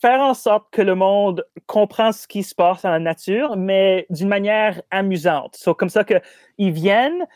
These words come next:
ils nous écoutent, ils apprennent quelque chose, mais ensuite, ils sont inspirés à en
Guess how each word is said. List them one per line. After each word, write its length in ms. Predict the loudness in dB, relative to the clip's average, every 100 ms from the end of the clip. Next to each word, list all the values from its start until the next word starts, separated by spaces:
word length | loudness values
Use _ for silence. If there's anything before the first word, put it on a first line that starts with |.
| _ _ -6
ils 100 | -2
nous 180 | 0 0
écoutent, 380 | 0 2 2 0
ils 160 | -4 0
apprennent 280 | 0 -2 -4
quelque 160 | -6 0
chose, 280 | 2 2 0
mais 160 | -2
ensuite, 520 | -2 -2 -12 -8 -8 -6
ils 80 | -8
sont 380 | -2 0 2 0 -2
inspirés 720 | -6 -4 -4 0 2 2 0
à 120 | -2
en 180 | 0 -2